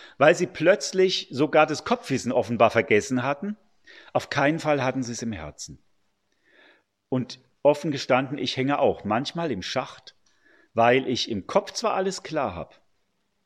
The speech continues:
aber im Herzen kommt's nicht an. Ja, diese Zeit löst auch bei mir Ängste aus.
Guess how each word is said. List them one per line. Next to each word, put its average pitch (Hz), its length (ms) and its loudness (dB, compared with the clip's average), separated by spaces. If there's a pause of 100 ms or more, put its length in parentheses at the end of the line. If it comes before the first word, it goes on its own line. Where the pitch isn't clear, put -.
(280)
aber 104 160 0
im 110 80 -2
Herzen 120 340 -6
kommt's 110 300 -10
nicht - 220 -14
an. 71 200 -20 (1200)
Ja, 156 220 0
diese 202 280 -2
Zeit - 440 -4
löst 180 300 0
auch 175 140 -6
bei 147 180 0
mir 180 240 -4
Ängste 95 460 -6
aus. 78 500 -18